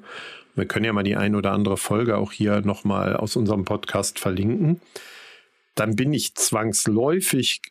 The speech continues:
glaub ich, genötigt, mich mit ganz vielen dieser Fragen, die ich eben mal so kurz angerissen hab, auch zu beschäftigen.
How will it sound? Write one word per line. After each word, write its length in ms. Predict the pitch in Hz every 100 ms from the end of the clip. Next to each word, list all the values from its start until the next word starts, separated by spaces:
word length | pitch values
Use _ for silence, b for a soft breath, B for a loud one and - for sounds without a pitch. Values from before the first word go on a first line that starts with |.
| _
glaub 260 | 104 107
ich, 120 | 104 -
genötigt, 720 | 98 95 113 165 - 147 -
mich 200 | 101 -
mit 140 | 104
ganz 260 | - 110 123
vielen 300 | - 120 110
dieser 380 | 104 101 95 92 - _ _ _ _
Fragen, 580 | - - 104 117 117
die 120 | 104 101
ich 140 | -
eben 200 | 131 104
mal 160 | 101 95
so 100 | 92
kurz 320 | - 104 -
angerissen 600 | - 120 101 92 - 95
hab, 160 | 101 -
auch 160 | -
zu 180 | - 110
beschäftigen. 800 | 95 - 131 - 110 101 151